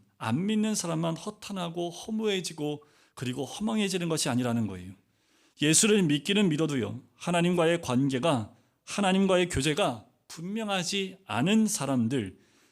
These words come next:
즉 이름만 그리스도인이라 불리는 사람,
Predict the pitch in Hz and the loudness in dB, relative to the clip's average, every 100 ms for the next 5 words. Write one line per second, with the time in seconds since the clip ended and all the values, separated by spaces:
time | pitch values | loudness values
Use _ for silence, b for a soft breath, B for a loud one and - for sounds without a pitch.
0 | b 208 190 147 202 240 226 214 214 - | b 2 2 4 6 8 8 6 4 2
1 | 170 196 - 185 170 160 - 139 143 175 | 2 2 2 2 4 2 0 -2 0 2
2 | 214 - 143 113 90 | 2 2 2 0 -4